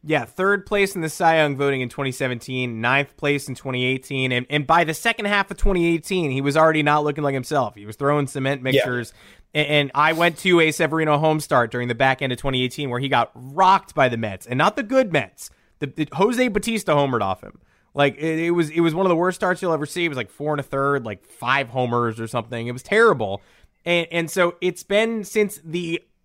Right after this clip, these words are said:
Speaker 1: first half of twenty eighteen that he's really looked like this number two ace type. So I have all the hope in the world that Luis Severino can regain that edge. I'm not anti
Speaker 2: Yeah.
Speaker 1: Luis Severino, and if he's healthy, he's in the
Speaker 2: At all.
Speaker 1: rotation,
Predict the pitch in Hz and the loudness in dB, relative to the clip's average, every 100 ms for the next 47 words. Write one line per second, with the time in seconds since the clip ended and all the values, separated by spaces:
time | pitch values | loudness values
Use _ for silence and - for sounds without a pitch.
0 | _ 131 123 - 233 269 - 202 202 202 | _ -20 -18 0 2 2 -2 0 2 2
1 | 175 - 180 175 156 147 - 170 120 110 | -2 -8 -4 0 0 -2 -4 -4 -4 -4
2 | 120 135 143 131 147 143 113 117 113 127 | -6 -2 -2 -2 -2 -4 -6 -8 -2 0
3 | 131 131 151 135 131 139 127 - 160 110 | 0 -4 -2 -2 -2 -4 -6 -4 -2 -2
4 | - - - _ - 196 185 - 220 285 | -8 -20 -20 _ -2 0 0 0 2 4
5 | 269 247 - 185 220 202 180 202 220 202 | 2 0 -2 0 0 0 2 2 2 0
6 | 185 226 240 180 139 127 131 107 110 107 | 2 2 2 0 -2 -4 -4 -4 -4 -6
7 | 113 104 120 123 123 110 107 107 107 107 | -8 -8 -6 -2 -2 -2 -4 -6 -8 -10
8 | 139 143 _ _ _ - 160 180 190 180 | -10 -14 _ _ _ -2 0 4 2 2
9 | 180 202 202 190 185 185 190 - 160 170 | 0 0 4 2 2 -2 -4 -4 -2 -2
10 | 247 220 175 180 143 196 269 359 254 254 | -2 -2 -2 -6 -6 2 2 2 -2 -4
11 | - - 190 233 254 247 220 - - 180 | -6 -8 -4 -2 0 2 4 4 4 2
12 | 170 127 95 | -2 -4 -8